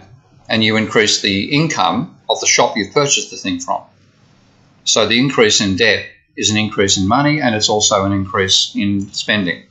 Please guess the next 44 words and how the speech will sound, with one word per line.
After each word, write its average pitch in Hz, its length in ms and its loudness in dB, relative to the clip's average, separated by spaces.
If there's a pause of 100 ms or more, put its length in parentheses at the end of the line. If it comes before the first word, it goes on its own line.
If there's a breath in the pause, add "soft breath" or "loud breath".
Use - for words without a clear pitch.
(760 soft breath)
And 113 120 0
of 107 80 -4
course, 117 340 2
in 120 140 -4
the 107 80 0
modern 117 300 2
world, 104 440 2 (200)
with 113 180 -8
governments 120 420 2
actually 107 260 0
trying 107 220 0
to 101 80 2
constrain 113 840 0 (440 soft breath)
their, 98 460 4
uh, 92 120 4
spending 95 480 0
by 98 380 0 (300)
trying 117 240 2
to 98 80 2
limit 107 260 0
their 92 140 0
deficits, - 480 -2
which 95 120 -10
is 95 120 -6
a 95 40 -10
global 98 520 -2 (120)
fetish, - 680 -4 (320 soft breath)
private 131 360 2
banks 120 320 0
are 101 60 -6
the 101 80 2
ones 101 220 2
that 104 80 2
are 104 60 0
mainly 107 300 0
creating 98 440 0
the 98 80 -10
money. 104 280 0
So 110 220 -2
total 160 340 2
demand 107 360 -2
and 107 100 -6
total 107 320 0
income 117 540 -2